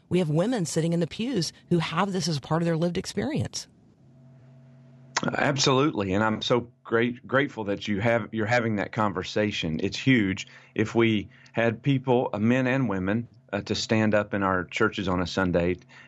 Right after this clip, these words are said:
Speaker 2: uh, w-, w-, ask, answering the question, "Have you had an abortion or have you encouraged or paid for an abortion?" Uh, many would stand. Many, many would stand if, if they were transparent enough. And so I think,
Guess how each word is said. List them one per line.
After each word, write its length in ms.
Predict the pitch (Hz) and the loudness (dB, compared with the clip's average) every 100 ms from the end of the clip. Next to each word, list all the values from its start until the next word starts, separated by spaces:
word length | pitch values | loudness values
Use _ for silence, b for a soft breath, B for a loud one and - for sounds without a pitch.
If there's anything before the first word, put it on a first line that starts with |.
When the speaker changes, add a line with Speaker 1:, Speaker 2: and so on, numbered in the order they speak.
| - | -4
Speaker 2:
uh, 200 | 98 92 | -2 0
w-, 320 | 95 101 - - _ | 0 0 -2 -12 _
w-, 300 | - 85 - - - | -10 -8 -10 -10 0
ask, 320 | 98 117 - 117 | 2 2 0 2
answering 400 | 113 127 123 113 | 2 2 2 2
the 80 | 98 | 2
question, 360 | 87 92 - 101 | 2 0 0 -2
"Have 180 | 110 101 | -2 0
you 240 | 107 90 - | -2 -2 -6
had 200 | - 120 | 0 2
an 80 | 117 | 2
abortion 440 | 101 101 101 - | 0 0 0 -2
or 120 | 92 92 | -2 0
have 180 | 101 | 0
you 120 | 101 95 | 0 -2
encouraged 500 | 92 117 110 101 90 | 0 2 2 2 -4
or 60 | |
paid 280 | 90 110 113 | -2 0 0
for 140 | 98 | -4
an 60 | 90 | -4
abortion?" 540 | 85 90 85 - 82 B B B B | -2 -2 -2 -2 -6 B B B B
Uh, 200 | - 87 | -2 0
many 360 | 87 110 135 139 | 2 2 2 2
would 220 | 104 101 | 0 -4
stand. 440 | - - 92 76 82 | -4 -2 0 -2 0
Many, 400 | 117 123 104 92 | 2 2 0 0
many 240 | 104 98 | 0 0
would 180 | 82 85 | 0 -4
stand 380 | - 98 85 78 | -2 0 0 -2
if, 160 | 85 B B _ | -8 B B _
if 220 | - - | -8 0
they 140 | 95 | 0
were 120 | 87 85 | 2 0
transparent 520 | 104 95 - 95 90 | 0 -2 0 0 2
enough. 260 | 85 80 | 0 0
And 140 | 92 95 | -2 0
so 280 | - 101 95 B B B | 2 2 0 B B B
I 100 | - | -6
think, 320 | - 135 120 | -2 -2 -2